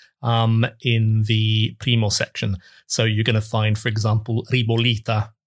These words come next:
Ribollita is a bread-based soup, uh, which has then been left for twenty-four hours and then reheated with cavolo nero and olive oil. Ribollita means boiled twice. And this is a dish which is usually confined just to Tuscany,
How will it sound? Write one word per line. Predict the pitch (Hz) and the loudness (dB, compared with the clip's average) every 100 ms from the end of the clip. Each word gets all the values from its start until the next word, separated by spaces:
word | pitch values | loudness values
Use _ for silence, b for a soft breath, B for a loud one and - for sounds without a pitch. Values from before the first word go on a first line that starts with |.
| 131 | -2
Ribollita | 120 123 135 165 127 113 110 | 0 2 2 2 2 0 0
is | 123 120 110 - | 0 0 -2 -2
a | 113 113 | 0 0
bread-based | 107 139 147 127 - 123 104 - | -2 2 2 2 0 0 -2 -2
soup, | - - 104 113 - B B B _ | -2 0 -2 -4 -10 B B B _
uh, | 123 120 120 - | 0 2 2 0
which | 127 123 123 - - | 0 0 0 -2 -2
has | - 120 117 - | -2 0 0 0
then | 139 123 113 | 0 2 2
been | 120 123 | 0 2
left | 143 - | 0 -2
for | 123 | -4
twenty-four | - 113 107 104 127 117 | -2 -2 -2 -4 -6 -4
hours | 113 110 113 - | -2 -2 -2 -2
and | 123 120 | 0 0
then | 120 | 0
reheated | 131 139 113 123 110 120 110 - | 0 0 0 0 0 0 -2 0
with | 113 107 | -2 -2
cavolo | - 113 110 | -2 0 0
nero | 117 127 113 113 113 - | 2 2 2 0 -2 -2
and | 113 107 | -4 -2
olive | 113 110 104 | -2 0 -2
oil. | 101 101 - - | -2 -4 -8 -6
Ribollita | 123 117 123 120 117 | -2 2 2 0 0
means | 110 107 | 0 0
boiled | - 113 110 107 | 0 0 0 -2
twice. | 120 104 92 - - - | -2 -2 -4 -6 -8 -6
And | 117 | 0
this | 151 139 | 0 0
is | 113 | -2
a | |
dish | 110 117 - | 0 0 0
which | 123 - | -2 -2
is | 117 104 - | -2 -2 -2
usually | 131 113 120 | -2 0 -4
confined | - 117 - 110 113 | -2 -2 0 0 0
just | 139 - | 0 0
to | 185 | 0
Tuscany, | 175 - 151 143 147 | 0 2 2 4 2